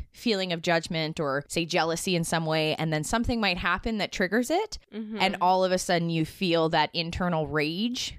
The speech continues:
Speaker 1: or that internal jealousy or that internal judgment.
Speaker 2: Yes.
Speaker 1: And then that is what is sitting within the shadow. So just
Speaker 2: Mm-hmm.
Speaker 1: 'cause we don't consciously want to do these things, they pop up within us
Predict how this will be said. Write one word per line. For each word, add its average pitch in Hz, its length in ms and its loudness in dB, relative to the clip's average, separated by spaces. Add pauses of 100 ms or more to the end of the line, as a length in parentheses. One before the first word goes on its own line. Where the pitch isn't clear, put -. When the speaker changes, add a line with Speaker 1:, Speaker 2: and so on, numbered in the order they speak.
(140)
Speaker 1:
or 170 180 0
that 156 220 0
internal 160 400 -2
jealousy 214 680 2
or 160 200 -2
that 151 180 -2
internal 160 440 -6
judgment. 233 880 0
Speaker 2:
Yes. 180 320 -4 (220)
Speaker 1:
And 175 180 0
then 170 160 2
that 165 300 2
is 160 200 0
what 160 220 2
is 151 420 -2 (480)
sitting 190 440 0
within 170 320 0
the 147 80 0
shadow. 127 420 -2 (220)
So 220 120 -4
just 214 200 0
Speaker 2:
Mm-hmm. - 60 -2
Speaker 1:
'cause 196 100 0
we 202 100 0
don't 175 220 -2
consciously 165 720 -4
want 156 640 -8
to - 120 -6
do 160 220 -2
these 196 240 -2
things, 226 340 2
they 175 120 2
pop 156 320 -2
up 147 160 0
within 220 320 2
us - 340 -2